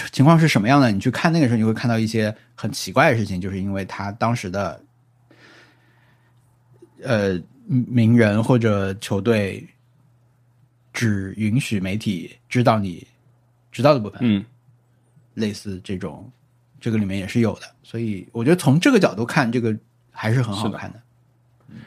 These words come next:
Speaker 2: 那其中，就这个纪录片看起来，你觉得最惊奇的一个东西是什么？就你当时看到，就是你对他的，就学到的是，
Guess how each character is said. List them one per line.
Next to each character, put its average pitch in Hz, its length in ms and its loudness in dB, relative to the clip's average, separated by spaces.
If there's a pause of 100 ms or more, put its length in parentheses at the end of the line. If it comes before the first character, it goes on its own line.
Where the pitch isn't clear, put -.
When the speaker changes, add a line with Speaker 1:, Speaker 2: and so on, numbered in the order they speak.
(140)
Speaker 2:
那 196 140 4 (220)
其 - 200 -2
中， 151 260 4 (500)
就 - 160 4
这 143 160 4
个 170 60 6
纪 175 100 2
录 170 80 8
片 151 140 6
看 156 180 4
起 131 60 0
来， 127 100 6
你 107 120 0
觉 104 120 -2
得 113 100 -6 (120)
最 123 560 0 (880)
惊 143 320 2
奇 113 220 -8
的 - 160 -2
一 139 100 8
个 147 120 4
东 139 180 2
西 143 140 -2
是 123 80 -4
什 117 160 -12
么？ 107 60 -16 (840)
就 139 80 2
你 120 140 2
当 123 260 0
时 101 200 -6
看 123 200 0
到， 101 400 2
就 - 120 -16
是 - 120 -4
你 104 100 2
对 110 200 -2
他 107 180 -4
的， 101 360 -2 (200)
就 135 140 0
学 - 280 -4
到 147 180 6
的 120 60 2
是， - 140 -8